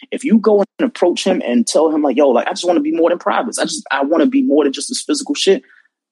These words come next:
If you've presented that to him and he says, "You know what? But this works for me and this is what I want," at that point, you should already know. You'd be like, "You know what? Nah, it's good.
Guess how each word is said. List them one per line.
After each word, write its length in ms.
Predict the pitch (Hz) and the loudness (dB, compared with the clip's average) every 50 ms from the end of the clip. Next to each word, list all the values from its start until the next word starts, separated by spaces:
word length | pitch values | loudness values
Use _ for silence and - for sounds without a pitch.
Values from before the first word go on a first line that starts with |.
| _ _ _ - | _ _ _ 0
If 180 | 151 151 156 | 0 0 2
you've 160 | 185 202 196 - | 0 -2 -2 0
presented 320 | 127 117 - 151 170 170 | -2 0 0 0 0 0
that 140 | 165 156 - - | 0 -2 -2 0
to 160 | - 196 190 | 0 0 0
him 140 | 196 202 - _ _ _ _ _ _ _ _ _ _ - | 0 -2 -4 _ _ _ _ _ _ _ _ _ _ -2
and 80 | 120 | 0
he 120 | 120 151 170 | 0 0 0
says, 280 | 156 - 160 156 151 160 | 0 2 2 2 2 0
"You 60 | 170 | 0
know 160 | 185 190 196 | 0 0 2
what? 220 | 208 220 220 - - _ _ _ _ _ _ _ - | 2 2 0 -2 -6 _ _ _ _ _ _ _ -2
But 80 | 135 - | 0 0
this 180 | 156 165 - - | 2 0 0 2
works 220 | 156 170 156 - | 2 0 0 0
for 120 | - 147 | 2 4
me 100 | 139 143 | 4 6
and 60 | 131 131 | 6 4
this 100 | 135 - | 2 0
is 60 | 151 | 0
what 100 | 135 117 | -2 -2
I 60 | 120 | 0
want," 280 | 127 139 165 180 202 - _ _ _ _ _ - | 0 -2 -2 -4 -4 -8 _ _ _ _ _ -6
at 180 | - - - - | -6 -4 0 0
that 260 | 165 160 - - - | 0 0 -2 -4 -4
point, 280 | - 165 160 147 - - - _ _ | 0 0 0 0 -2 -6 -14 _ _
you 240 | 113 107 127 160 170 | -8 -4 -2 -2 0
should 200 | 160 - - 120 - | 0 -2 -2 -2 2
already 440 | 117 113 113 113 113 117 113 120 | 2 4 4 4 4 2 2 2
know. 220 | 120 104 - - - - | 2 2 0 -4 -8 -6
You'd 140 | - - | -2 0
be 60 | - 156 | 0 0
like, 100 | 156 - | 0 2
"You 40 | |
know 100 | 208 220 | 2 2
what? 120 | 226 233 - _ _ _ _ _ _ - - - - - | 2 2 -2 _ _ _ _ _ _ -14 -14 -14 -8 -4
Nah, 260 | - 113 101 101 104 - - _ _ _ _ _ _ _ _ _ _ - - - - - | -2 -2 0 -2 -2 -6 -12 _ _ _ _ _ _ _ _ _ _ -12 -12 -6 0 2
it's 160 | 151 147 - - | 2 2 2 0
good. 280 | - 110 98 98 - | 0 0 0 -2 -4